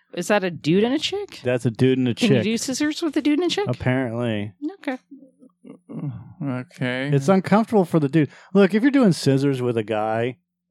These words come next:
Speaker 2: w-, w-, or girl, w-, w-, regardless, or two girls, or someone has to put their leg underneath one of the other people. And then the way that they have this picture is the girl is laying directly, her ass crack is directly on top of that guy's knee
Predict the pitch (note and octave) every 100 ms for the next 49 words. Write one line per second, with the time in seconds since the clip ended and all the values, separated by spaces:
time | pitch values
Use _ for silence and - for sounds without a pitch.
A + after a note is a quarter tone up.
0 | - G#2+ A2 A2 G#2+ G#2 G2 G2+ F#2+ G2+
1 | G2+ - G#2+ G#2 G#2 - - G#2 G#2+ G#2+
2 | G#2 G2+ G2+ - G#2+ G#2 F#2 A2+ G2 G2
3 | F#2+ F#2+ F#2 _ _ - - _ - G#3
4 | A3+ F#3+ F3 - E3 C#3 A#2+ B2 A#2+ A#2
5 | A2 A2 G2 G#2+ A2 G#2+ G#2 G2+ G#2 G#2+
6 | A#2+ B2+ _ _ _ _ - B2+ C3 C3
7 | C#3 G#3+ B3 G#3+ F3 F3 D3 C#3 B2 -
8 | - C#3+ - E3+ F3 F3+ _ _ C#3 C3+
9 | B2 B2+ B2+ D#3+ F#3+ E3 B2+ C#3 C#3+ C#3+
10 | C#3 A2+ A#2+ C3+ D3+ D#3+ D3 _ _ D3+
11 | - E3+ F#3+ G3+ - - _ _ _ -
12 | - E3 D3+ C#3+ - C3 C3 A2+ C3 B2+
13 | C#3+ E3+ F3+ F3+ D3+ C#3+ - C3+ C3 A#2+
14 | A#2 A#2 A2+ G#2+ A2 A#2 A#2+ A2 G2+ G2+